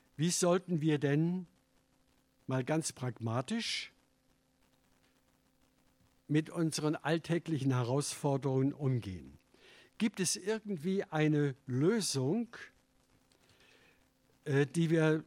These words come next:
in jedem Augenblick anwenden können. Und ich sage euch, ich gehe zweimal am Tag, ich wohne im vierten Stock mit der Trudi,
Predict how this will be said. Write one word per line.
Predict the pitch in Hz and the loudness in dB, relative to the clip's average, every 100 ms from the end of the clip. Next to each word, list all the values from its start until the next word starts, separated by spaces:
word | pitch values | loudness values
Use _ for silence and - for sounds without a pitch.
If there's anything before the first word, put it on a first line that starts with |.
| _ _ - _ _ - | _ _ -20 _ _ -4
in | 147 143 | 0 2
jedem | 160 226 202 | 2 0 -2
Augenblick | - 180 156 160 156 - - - | 0 0 0 0 0 -2 -8 -8
anwenden | - 190 165 135 123 | 0 2 2 0 -6
können. | - 107 78 - _ _ 143 | -8 -10 -10 -20 _ _ -4
Und | |
ich | 139 | -2
sage | 160 202 151 120 | 2 0 0 -4
euch, | 123 190 - - _ _ _ - | -4 -6 -8 -18 _ _ _ -14
ich | 135 - | -12 -2
gehe | 165 151 | 0 0
zweimal | - 143 160 202 196 | -2 0 0 2 0
am | 156 117 | -2 -6
Tag, | - 123 170 - - | -4 -2 -2 -4 -16
ich | 123 131 | -12 -6
wohne | 131 131 | -4 -4
im | |
vierten | 113 151 135 | -6 -10 -10
Stock | 117 208 - - - | -6 -6 -8 -20 -14
mit | 165 | -10
der | 156 | -10
Trudi, | - 156 151 | -6 -6 -4